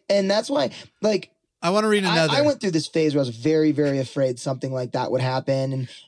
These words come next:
Speaker 1: and through therapy, I found out, you know, a lot of it has to do with depression. A lot of it has to do with if you haven't purged a lot of cortisol in your body, then the cortisol, the stress hormone, the fight or flight will manifest in your dreams.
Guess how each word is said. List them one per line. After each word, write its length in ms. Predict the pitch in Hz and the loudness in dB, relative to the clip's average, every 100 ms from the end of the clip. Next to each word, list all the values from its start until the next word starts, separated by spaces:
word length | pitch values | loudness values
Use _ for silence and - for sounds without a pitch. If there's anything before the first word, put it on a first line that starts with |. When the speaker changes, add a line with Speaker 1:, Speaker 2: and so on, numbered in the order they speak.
| _ | _
Speaker 1:
and 440 | 165 160 147 143 - | 0 2 4 2 0
through 180 | - 208 | 0 0
therapy, 460 | 156 202 202 185 170 | 2 0 0 2 2
I 80 | 156 | 2
found 300 | 165 160 151 | 0 0 2
out, 260 | 151 143 | 0 0
you 120 | 165 | -2
know, 220 | 147 131 - | 0 -2 0
a 60 | 143 | 0
lot 280 | 143 147 | 0 0
of 60 | 156 | 0
it 80 | 151 | 0
has 180 | 139 127 | -2 -4
to 80 | 139 | -4
do 200 | 143 127 | -2 0
with 140 | 123 | -2
depression. 580 | 123 - 220 208 208 180 - - | -6 -2 -2 -2 -4 -6 -10 -8
A 60 | 135 | -2
lot 220 | 165 180 | 0 2
of 40 | 160 | 0
it 40 | |
has 160 | 156 143 | 0 -4
to 80 | 147 | -2
do 260 | 147 147 | 2 2
with 300 | 139 131 - - | 2 -2 -4 -2
if 340 | 151 135 - _ - | 0 -2 -6 _ -10
you 480 | 143 160 156 147 - - | 0 2 4 4 0 -6
haven't 440 | 131 151 151 - | -4 0 -2 -4
purged 300 | - 156 143 | -2 0 0
a 60 | 139 | 0
lot 160 | 135 127 | -2 -2
of 80 | |
cortisol 480 | - 170 165 160 156 | -2 0 2 2 2
in 60 | 156 | 2
your 100 | 151 | 2
body, 480 | 147 151 151 151 139 - - | 2 2 4 2 0 -10 -8
then 460 | 147 156 147 139 - - | -2 0 2 0 -4 -4
the 100 | 147 | -4
cortisol, 640 | - 170 160 147 147 139 | 0 0 2 2 2 2
the 100 | 139 | -2
stress 680 | - - 160 151 - - - 139 | -4 -2 0 0 -4 -12 -10 -2
hormone, 380 | 151 147 139 | 0 0 0
the 80 | 139 | -2
fight 260 | - 151 147 | 0 0 2
or 80 | 139 | 0
flight 340 | 143 143 139 | 0 0 0
will 320 | 127 151 156 | 0 2 4
manifest 640 | 151 151 147 - 147 139 143 | 2 2 0 0 -2 -2 -4
in 140 | 135 | -2
your 160 | 123 117 | 0 0
dreams. 580 | 143 165 170 175 170 | 2 2 2 0 -2